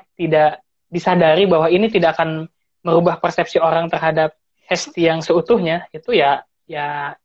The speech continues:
yang nggak ma-, buat gue sih nggak masalah gitu. Sekali lagi, itu intinya proses ini perlu disadari benar-benar aja, kayak mau, mau ganti, mau enggak sih sebetulnya depends on you gitu. Tapi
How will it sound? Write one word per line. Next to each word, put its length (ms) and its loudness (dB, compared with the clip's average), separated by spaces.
yang 240 -10
nggak 120 -6
ma-, 280 -8
buat 240 -4
gue 80 -4
sih 240 -6
nggak 160 -4
masalah 400 -4
gitu. 160 -14
Sekali 240 2
lagi, 240 2
itu 260 -4
intinya 320 0
proses 400 -2
ini 240 0
perlu 160 2
disadari 480 0
benar-benar 400 0
aja, 80 0
kayak 320 -2
mau, 240 0
mau 160 -4
ganti, 560 -4
mau 80 -4
enggak 240 -2
sih 160 -6
sebetulnya 480 -4
depends 320 -4
on 480 -4
you 240 4
gitu. 160 -4
Tapi 400 -2